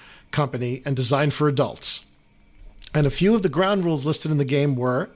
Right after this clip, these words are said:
A, a drink of Colt forty-five means you bottoms up one glass of Colt forty-five.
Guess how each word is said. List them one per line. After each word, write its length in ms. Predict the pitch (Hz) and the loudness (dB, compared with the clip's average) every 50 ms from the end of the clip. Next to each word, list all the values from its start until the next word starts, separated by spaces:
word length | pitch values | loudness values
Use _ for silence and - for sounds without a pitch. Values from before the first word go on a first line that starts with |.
| _ - - | _ -8 -6
A, 360 | 139 127 120 127 143 160 165 - - - - - - - - | -6 -4 -4 -4 -4 -4 -6 -10 -14 -20 -20 -20 -20 -20 -8
a 120 | - 147 135 | -6 -4 0
drink 260 | 117 151 202 214 202 | 2 2 2 2 2
of 140 | 175 - - | -2 -2 0
Colt 240 | - 170 190 190 - | 2 2 2 2 0
forty-five 600 | - 196 196 185 185 - - 185 175 170 156 147 | 0 2 2 2 2 2 0 2 2 0 0 0
means 380 | 151 156 156 156 135 120 - | 0 0 0 0 0 -2 -2
you 160 | 151 143 139 | -2 -2 -2
bottoms 480 | 127 107 156 160 175 185 190 180 139 131 | -2 0 0 2 2 4 2 2 2 2
up 220 | 160 160 160 - | 2 0 0 -2
one 220 | 123 135 160 165 147 | 0 0 2 2 2
glass 320 | 135 147 147 147 - - | 2 2 2 2 0 0
of 100 | 135 - | -2 -2
Colt 260 | - 139 139 147 - | -2 -2 -2 -2 -2
forty-five. 680 | - 147 151 165 170 - - 110 90 95 120 120 - | -4 -2 -2 -2 -2 -2 -4 -6 -8 -8 -10 -12 -14